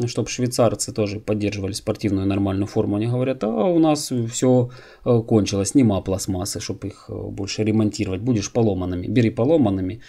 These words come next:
и гуляйся без культяпок. <laughs> Вот так вот.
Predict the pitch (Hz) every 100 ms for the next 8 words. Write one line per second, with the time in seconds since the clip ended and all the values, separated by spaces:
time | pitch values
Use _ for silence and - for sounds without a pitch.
0 | - - - - 117 110 117 101 90 -
1 | 98 107 - 110 101 92 87 101 - -
2 | 123 123 110 - -